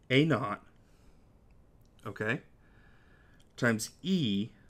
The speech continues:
to the minus t over tau. And A naught is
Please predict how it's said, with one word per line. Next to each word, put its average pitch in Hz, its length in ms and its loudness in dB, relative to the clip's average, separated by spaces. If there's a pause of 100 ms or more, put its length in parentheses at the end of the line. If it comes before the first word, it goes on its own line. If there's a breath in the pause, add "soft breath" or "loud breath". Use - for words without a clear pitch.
(320 soft breath)
to - 100 -10
the 117 80 -2
minus 113 680 0 (100)
t 101 500 -2 (1120 soft breath)
over 110 200 0
tau. 135 320 0 (1700 soft breath)
And 123 200 0
A 160 160 4
naught 151 340 4
is 117 280 -4